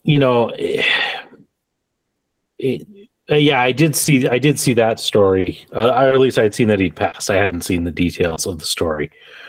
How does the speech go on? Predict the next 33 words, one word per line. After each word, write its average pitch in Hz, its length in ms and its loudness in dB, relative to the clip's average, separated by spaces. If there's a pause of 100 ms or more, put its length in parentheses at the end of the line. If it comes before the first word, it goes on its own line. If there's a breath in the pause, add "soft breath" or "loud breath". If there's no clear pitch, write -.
(440 loud breath)
But 95 320 -2 (340)
I, 156 200 -2
I 160 320 2
will 180 320 4
say, 95 320 0
you 107 160 0
know, 127 240 2
eh, 147 440 -4
truthfully, 175 420 2
I, 160 360 0
I - 20 2
understand, 180 600 2
you 120 60 2
know, 120 120 4
beer 214 400 2
is 160 180 2
in 160 60 6
the 147 80 4
title 139 300 2
of 113 100 2
our 127 180 4
show, 139 440 2 (440 soft breath)
but 151 100 0
I 170 80 4
will 160 100 2
tell 151 140 0
you, 131 120 2
not 156 220 0
everybody 120 400 2
should 98 280 0
drink, 85 560 -8 (800)
you 107 80 -4
know. 85 260 -6